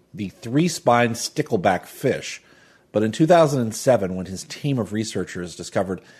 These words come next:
changes in the same gene that had driven changes in pigmentation in the fish, he couldn't help but wonder,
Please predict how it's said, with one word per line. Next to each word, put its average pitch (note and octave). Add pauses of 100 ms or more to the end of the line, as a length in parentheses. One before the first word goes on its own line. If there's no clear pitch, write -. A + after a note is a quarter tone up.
(140)
changes G#2
in F#2+
the F#2
same C3
gene F#2+ (280)
that F#2
had G2+
driven G#2
changes G#2+
in F#2
pigmentation G#2
in E2
the D#2+
fish, - (880)
he B2+
couldn't G3+
help C#3+
but -
wonder, A#2